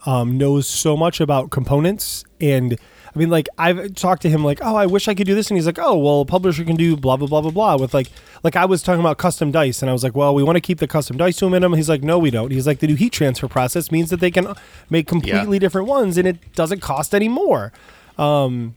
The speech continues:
Speaker 1: and it was like, "Oh, wow, I didn't know that." Like, so that's, you know, he's, he's been really good at explaining that kind of stuff to us as well.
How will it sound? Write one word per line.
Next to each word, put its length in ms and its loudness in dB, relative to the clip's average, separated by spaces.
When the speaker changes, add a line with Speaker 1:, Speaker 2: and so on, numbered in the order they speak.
Speaker 1:
and 80 -2
it 60 2
was 140 0
like, 180 0
"Oh, 420 -2
wow, 300 0
I 140 -2
didn't 280 2
know 180 0
that." 280 -4
Like, 180 0
so 120 0
that's, 540 0
you 60 -4
know, 80 0
he's, 420 -2
he's 180 0
been 220 0
really 360 2
good 260 2
at 200 -4
explaining 420 0
that 160 -4
kind 160 -2
of 60 -2
stuff 220 0
to 140 2
us 140 -2
as 100 -2
well. 320 2